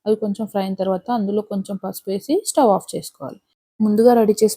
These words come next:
పెట్టుకున్న చట్నీలో ఆ పోపు వేసి మొత్తం మిక్స్ అయ్యేలాగా కలుపుకోవాలి.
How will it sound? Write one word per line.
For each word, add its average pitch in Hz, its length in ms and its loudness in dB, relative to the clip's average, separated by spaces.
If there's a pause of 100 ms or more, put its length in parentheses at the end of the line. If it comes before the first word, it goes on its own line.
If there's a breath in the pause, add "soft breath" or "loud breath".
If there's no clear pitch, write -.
పెట్టుకున్న 202 300 0 (100)
చట్నీలో 196 480 -2
ఆ - 20 2 (100)
పోపు 185 240 2 (100)
వేసి 185 260 0 (120)
మొత్తం 220 220 0 (100)
మిక్స్ - 240 -4
అయ్యేలాగా 185 420 2
కలుపుకోవాలి. 175 640 -2